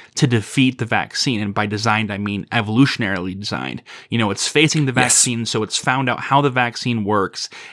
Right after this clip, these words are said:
Speaker 1: and is now defeating that mechanism. And so when you have a different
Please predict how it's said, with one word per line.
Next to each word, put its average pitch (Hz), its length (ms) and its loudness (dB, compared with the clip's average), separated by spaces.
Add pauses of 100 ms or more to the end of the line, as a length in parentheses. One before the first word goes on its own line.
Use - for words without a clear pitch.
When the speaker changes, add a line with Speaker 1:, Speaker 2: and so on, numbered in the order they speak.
Speaker 1:
and 113 120 -2
is 110 200 -2
now 110 280 2
defeating 117 600 0
that 101 200 -2
mechanism. 107 640 -4 (360)
And 120 120 0
so 123 120 4
when 113 200 2
you 107 120 2
have 120 480 0
a 120 80 -4
different 117 880 0